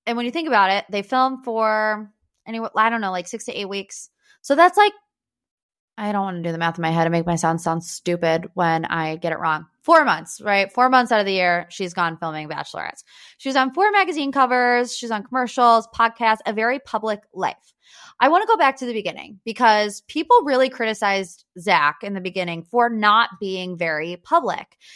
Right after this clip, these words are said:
You know, he wasn't super mushy on Instagram. He stepped up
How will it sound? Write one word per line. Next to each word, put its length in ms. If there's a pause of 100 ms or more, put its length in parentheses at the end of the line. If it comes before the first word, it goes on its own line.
(200)
You 80
know, 120
he 120
wasn't 260
super 220
mushy 300
on 140
Instagram. 960 (340)
He 100
stepped 300
up 80